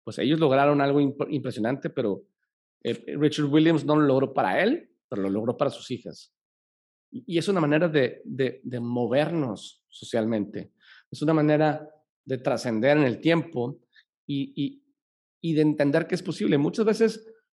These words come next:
no es, o sea, no es ese sueño americano que en un año te vuelves,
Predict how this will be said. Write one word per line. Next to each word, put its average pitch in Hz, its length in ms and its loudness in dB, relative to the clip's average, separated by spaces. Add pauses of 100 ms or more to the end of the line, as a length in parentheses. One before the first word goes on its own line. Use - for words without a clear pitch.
(100)
no 165 300 0
es, 185 240 -2
o 175 40 -6
sea, 165 180 -2
no 170 260 0
es 185 120 -2
ese 180 140 -4
sueño 165 460 2
americano 147 580 2
que 143 60 -6
en 131 80 0
un 139 160 0
año 139 440 0 (300)
te - 80 -8
vuelves, 123 580 0